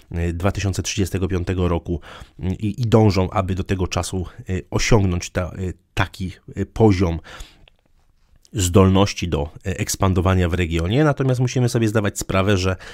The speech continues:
znaczna część Oceanu Arktycznego znajduje się pod jurysdykcją pięciu państw nadbrzeżnych: Kanady, Danii, Danii oczywiście przez, przez Grenlandię, y, Norwegii, Rosji i Stanów Zjednoczonych, co tak naprawdę pozostawia tylko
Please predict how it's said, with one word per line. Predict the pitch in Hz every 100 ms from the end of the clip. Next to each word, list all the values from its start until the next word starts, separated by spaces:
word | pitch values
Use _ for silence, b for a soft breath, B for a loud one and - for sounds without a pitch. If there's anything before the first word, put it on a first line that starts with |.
| B B
znaczna | 90 98 107 - 98
część | - 98 95 -
Oceanu | 98 - 98 90
Arktycznego | 90 85 - 87 95 95 98 95 B B B
znajduje | 90 95 95 90 95
się | 90 98
pod | - 90 - -
jurysdykcją | 98 98 95 85 90 - 92 90 -
pięciu | 104 98 -
państw | - 90 92 - - - -
nadbrzeżnych: | 95 98 95 107 117 92 78 - B B B B
Kanady, | 87 101 117 117 123 123 _ -
Danii, | 90 95 95 110 151 - -
Danii | 95 98
oczywiście | 85 - 95 -
przez, | - 95 90 - -
przez | - 92
Grenlandię, | 95 98 95 95 98 127 147 B B B B -
y, | 95 95
Norwegii, | 101 110 110 113 117
Rosji | 101 104 - 104 107
i |
Stanów | - 120 110 95
Zjednoczonych, | 85 82 85 82 92 92 160
co | - 160
tak | 156 139
naprawdę | 120 120 117 120 117
pozostawia | 113 107 - 113 110
tylko | - 117 - 107